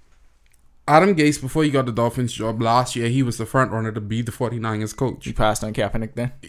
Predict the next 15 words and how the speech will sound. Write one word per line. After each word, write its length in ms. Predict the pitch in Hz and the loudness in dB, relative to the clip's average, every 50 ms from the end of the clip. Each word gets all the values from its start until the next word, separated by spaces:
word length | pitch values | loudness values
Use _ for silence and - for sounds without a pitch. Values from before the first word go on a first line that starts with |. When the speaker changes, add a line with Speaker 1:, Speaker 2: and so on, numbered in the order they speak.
| - - - | -18 -8 -4
Speaker 1:
N-, 160 | 196 190 190 - | -4 -2 0 0
he 220 | 165 170 202 208 | 2 4 4 6
didn't 180 | 196 202 214 196 | 6 6 4 4
pass 260 | 208 220 226 226 240 | 4 2 4 4 4
on 80 | 226 214 | 2 4
Kaepernick 440 | 220 202 190 - 190 190 170 160 | 4 2 4 4 2 0 0 0
then. 220 | 160 147 120 - - - - _ _ _ | 0 -2 -2 -2 -6 -12 -20 _ _ _
He 280 | - - - - 220 214 | -4 2 4 6 6 6
already 440 | 196 185 175 160 160 185 190 180 | 6 6 4 4 4 4 2 2
desi-, 420 | 151 151 151 131 113 110 139 - - | 4 4 4 4 4 2 0 0 0
redesigned 760 | 151 131 117 127 151 190 185 190 175 160 160 147 151 151 151 | -2 0 6 6 8 8 8 8 8 8 8 8 8 6 4
his 160 | 147 156 147 - | 0 -4 -8 -4
playbook 480 | - 180 170 160 135 131 139 139 - | -2 0 0 2 0 -2 -4 -6 -4
for 120 | - 170 151 | -4 -6 -2
Kaepernick. 500 | - 170 165 156 - 156 139 110 - | 2 2 2 2 2 0 -2 -4 -4